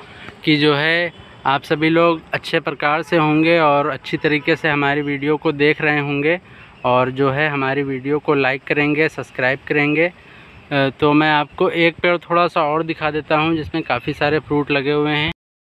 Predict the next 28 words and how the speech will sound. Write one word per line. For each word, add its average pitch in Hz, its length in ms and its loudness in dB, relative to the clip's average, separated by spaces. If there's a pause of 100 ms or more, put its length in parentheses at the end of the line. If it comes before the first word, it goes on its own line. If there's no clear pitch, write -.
(920)
ये 135 140 2
भी 147 160 0
एक 151 220 2
पेड़ 147 180 2
अंबिका 135 400 -2
का 131 160 -2
है, 139 280 -8 (280)
इसमें 139 340 0
भी 160 220 -2 (500)
लगे 127 240 0
हुए 143 260 -2
हैं। 143 240 -8 (440)
हम 147 160 2
लोगों 160 220 4
के 170 160 0
पास 156 460 0
एक 156 140 -6 (340)
मजबूरी 143 600 -2
कह 156 220 -2
सकते 147 300 -8
हैं 151 200 0
कि 165 120 0
मजबूरी 139 560 0
होती 151 360 -2
है 156 240 0 (460)
कि 156 100 0
हम 143 160 0
लोग 151 200 -4